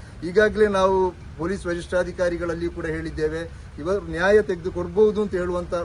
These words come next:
ಭರವಸೆ ನಮಗಿದೆ. ಒಂದು ವೇಳೆ ಇದಕ್ಕೆ ನ್ಯಾಯ ಸಿಗದೆ ಹೋದ್ರೆ ಮುಂದಿನ ದಿವಸಗಳಲ್ಲಿ ಪ್ರಜಾಸತ್ತಾತ್ಮಕವಾದಂತಹ ರೀತಿಯಲ್ಲಿ, ಸಂವಿಧಾನದ ರೀತಿಯಲ್ಲಿ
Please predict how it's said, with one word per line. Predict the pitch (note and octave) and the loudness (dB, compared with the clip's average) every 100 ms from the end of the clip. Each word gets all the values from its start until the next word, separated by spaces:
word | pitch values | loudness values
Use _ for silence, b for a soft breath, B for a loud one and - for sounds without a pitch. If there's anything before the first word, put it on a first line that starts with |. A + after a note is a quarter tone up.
| - | -4
ಭರವಸೆ | D3+ F3+ G#3+ G#3+ | -2 2 2 0
ನಮಗಿದೆ. | F#3 F3 D#3+ E3 | -2 -4 -6 -6
ಒಂದು | E3 G3 | -6 -4
ವೇಳೆ | G3+ G#3 G#3 G3+ B B - | 2 2 4 2 B B -4
ಇದಕ್ಕೆ | D#3+ G3+ G#3 | 0 2 2
ನ್ಯಾಯ | F3 F#3 A#3 | 2 4 4
ಸಿಗದೆ | G#3+ G3+ A3+ A#3 | 2 2 2 4
ಹೋದ್ರೆ | G3+ F#3+ F3+ F#3 | 2 0 -2 -2
ಮುಂದಿನ | F3 G3+ G#3+ | -2 -2 0
ದಿವಸಗಳಲ್ಲಿ | G3+ F#3 F#3 F#3 F3 F3 F3+ | 0 -2 -2 -4 -2 -2 -4
ಪ್ರಜಾಸತ್ತಾತ್ಮಕವಾದಂತಹ | F#3 - - D#3+ E3 A3+ A3 G3+ G#3+ G3+ G3+ G3+ G3 F#3 F#3 F3+ F3 | -6 -12 -6 -2 2 2 0 -2 2 2 2 -2 0 2 0 -2 -2
ರೀತಿಯಲ್ಲಿ, | E3+ F#3 F#3 F3 F3 F3 F3 | -2 -6 -6 -6 -4 -6 -6
ಸಂವಿಧಾನದ | E3 G3 G3+ G3+ G3 | -8 -4 2 2 2
ರೀತಿಯಲ್ಲಿ | F3+ F3 - F3 E3+ F3 | -2 -4 -6 -6 -4 -6